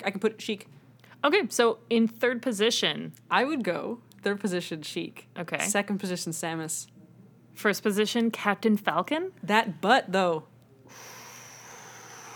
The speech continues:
Speaker 2: Like, I'm gonna need a hot second to think about that. Because I
Speaker 1: Look
Speaker 2: agree
Speaker 1: at,
Speaker 2: with you on three.
Speaker 1: look at his outfit.
Speaker 2: No, I know. I,
Speaker 1: He's wearing a Zero suit.
Speaker 2: I was looking at some of the pictures of him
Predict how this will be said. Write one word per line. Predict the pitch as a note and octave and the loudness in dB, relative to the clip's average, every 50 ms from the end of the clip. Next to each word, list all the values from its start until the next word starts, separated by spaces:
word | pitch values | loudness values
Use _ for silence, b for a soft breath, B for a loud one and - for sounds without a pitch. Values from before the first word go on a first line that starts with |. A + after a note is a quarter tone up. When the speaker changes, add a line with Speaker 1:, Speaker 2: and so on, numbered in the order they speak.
| B B B B B B B B B B B B - - - _ _ _ _ - _ _ _ - _ _ _ _ - - - - - | B B B B B B B B B B B B -20 -20 -20 _ _ _ _ -20 _ _ _ -20 _ _ _ _ -20 -20 -20 -8 0
Speaker 2:
Like, | - A3 A3+ A3+ | 2 2 6 6
I'm | A#3 A3+ A#3+ | 6 6 6
gonna | B3+ C4 C4 | 6 6 6
need | B3+ B3 A#3+ A3+ | 6 6 6 6
a | G#3+ G3 | 4 2
hot | - - G3+ G3 F#3+ - | 4 6 4 4 4 2
second | - - F3+ F3+ - G3+ G3 | 0 0 0 0 0 -4 -4
to | F#3+ F3 | -4 -4
think | - F3 E3+ E3+ | -2 -2 -2 -2
about | G#3+ G#3 A3+ A#3 A3+ | -2 -2 -2 -2 -2
that. | B3+ C4 C4+ C#4 - - - - - - - - _ _ _ _ - - - _ _ - - | -2 -4 -4 -4 -6 -12 -20 -20 -20 -20 -20 -20 _ _ _ _ -20 -20 -20 _ _ -14 -6
Because | - A3 B3+ B3 C4 | -4 0 2 6 6
I | B3 A#3+ | 8 8
Speaker 1:
Look | A#3 | 8
Speaker 2:
agree | G3+ - C#4+ D#4+ | 6 6 6 6
Speaker 1:
at, | F4 | 6
Speaker 2:
with | F#4+ F#4+ - | 4 4 4
you | F#4+ F4+ | 2 2
on | E4 D4+ - | 2 0 -2
three. | - - A3 F#3 E3 | -2 0 0 2 2
Speaker 1:
look | - D#4+ - | 2 2 4
at | - B4+ | 6 8
his | A4+ A4+ G4 - - | 8 8 6 6 2
outfit. | G#3+ A3+ A3 - - - - - - - - - | 0 0 0 -4 -12 -12 -14 -14 -16 -12 -2 2
Speaker 2:
No, | G3+ G#3+ A3+ A3 A3 | 4 6 8 8 8
I | G#3+ G#3+ G#3 | 8 8 6
know. | G3+ F#3+ F3+ F3 E3+ D#3+ - - - | 6 6 6 4 4 2 -2 -4 2
I, | - G#3 | 6 6
Speaker 1:
He's | - F4 G#4+ A#4 D#4+ | 8 8 6 6 6
wearing | A#3+ B3 B3 B3 A#3+ A3+ | 6 6 6 6 6 4
a | A3 | 4
Zero | F#3 F3+ A3 G#3+ G3 E3+ E3+ | 4 4 4 4 4 4 2
suit. | - - E3+ - - - - - - - - | 0 -2 -4 -6 -8 -12 -18 -20 -8 2 4
Speaker 2:
I | A3 B3 | 6 6
was | C#4 D4 C4 B3 | 6 4 4 4
looking | B3 B3 B3+ - C4 B3+ A#3+ | 6 4 4 4 2 2 2
at | A3 - | 0 0
some | - - A#3 G#3+ G#3 G3+ | 2 4 4 6 6 6
of | G3+ F#3+ F3+ E3+ E3 - - | 6 4 2 0 -4 -6 -2
the | - F#3+ F3+ | 2 2 2
pictures | E3 - - F#3+ F3 - - F#3+ F3+ E3+ E3+ - | 2 2 0 0 0 0 0 -2 0 0 0 -2
of | E3+ D#3 - | -2 -2 -2
him | - D#3 D3 D3 C#3+ C#3+ D3+ | -2 -2 -2 -4 -6 -8 -10